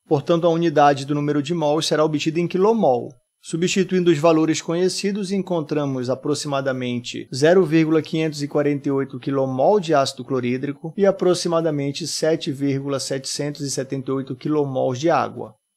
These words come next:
Aplicando a definição de fração molar, ou seja, relacionando o número de mols de cada componente com o número de mols total, encontramos a fração de ácido clorídrico, X A três igual a zero vírgula zero sessenta e seis,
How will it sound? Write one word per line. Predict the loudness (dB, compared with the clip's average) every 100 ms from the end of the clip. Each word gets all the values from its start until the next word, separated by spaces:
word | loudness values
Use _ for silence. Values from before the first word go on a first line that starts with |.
| -2
Aplicando | 0 2 2 6 6
a |
definição | 6 4 2 2 2 0 -2
de | -2
fração | -2 0 0 -2
molar, | -2 0 2 2 0 -4
ou | -2 -2
seja, | 0 0 0 -4
relacionando | -2 0 0 -2 -4 -4
o |
número | -4 -2 -2
de | -2 -4
mols | 0 0 0
de | -2
cada | -4 -6
componente | -6 -8 -6 -4 -4 -6 -8 -2
com | 2
o | 4
número | 4 4
de | 4 2
mols | 2 2
total, | 0 -4 0 0 2 0 -4
encontramos | -4 -2 -2 0 -2 0
a | 0
fração | 0 0 0 0 -4 -4
de | -2
ácido | -2 -2 -6
clorídrico, | 0 4 4 2 0 -4 -6
X | -6 -4 -2 -2
A |
três | -4 -2 -2 -2
igual | -4 -4 -2
a | -2
zero | 0 0 0
vírgula | -2 -4 -4 -6 -6
zero | -2 2 2 2
sessenta | -4 -8 -10 -8 -8
e |
seis, | -6 -6 -6 -6 -8 -12